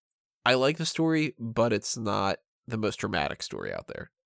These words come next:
Uh, character-wise, there's lots and lots of characters in here. And I'm gonna tie this into the acting a little bit too, but, uh, the acting is great. Like, the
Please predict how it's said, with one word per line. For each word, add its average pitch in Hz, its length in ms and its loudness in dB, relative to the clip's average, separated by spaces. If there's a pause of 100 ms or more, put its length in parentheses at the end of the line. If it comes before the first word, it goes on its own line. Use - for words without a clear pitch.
(600)
Uh, 76 380 -2 (1200)
character-wise, 123 840 2 (1800)
there's 131 240 4
lots 143 560 2
and 110 120 -2
lots 110 300 -4
of - 80 -6
characters 110 560 -4
in - 100 -8
here. - 380 -8 (500)
And 117 120 2
I'm 123 40 6
gonna 131 120 4
tie 185 200 4
this 151 200 0
into 120 160 0
the 90 140 2
acting 80 320 0
a 80 40 -4
little 76 180 -2
bit - 120 -8
too, 62 180 -4
but, 71 240 -4
uh, 78 320 -2 (760)
the 135 220 4
acting 202 300 2
is 180 120 -6
great. 156 380 0 (280)
Like, 101 320 -2 (120)
the 80 300 -2